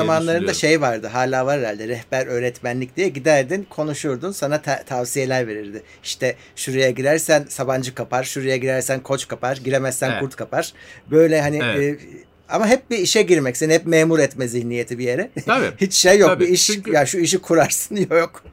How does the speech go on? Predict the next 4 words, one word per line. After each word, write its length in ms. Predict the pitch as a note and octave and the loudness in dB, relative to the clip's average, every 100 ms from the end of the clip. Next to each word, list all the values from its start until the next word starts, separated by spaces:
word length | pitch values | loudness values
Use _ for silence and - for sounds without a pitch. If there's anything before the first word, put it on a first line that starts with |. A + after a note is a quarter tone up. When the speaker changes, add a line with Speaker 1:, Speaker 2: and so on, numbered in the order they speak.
| - - | -6 -2
Speaker 2:
hiç 260 | D#4+ - E3 | -2 -2 -2
bilim 460 | F#3 A3+ D4+ D4+ C4+ | 0 2 2 0 -8
tarafı 420 | G#3 G3 F#3+ - | -4 0 0 0
akademi, 680 | F#3+ F3+ A#3 G#3 A3+ A3+ A3+ | -2 -2 -2 -2 -4 -4 -8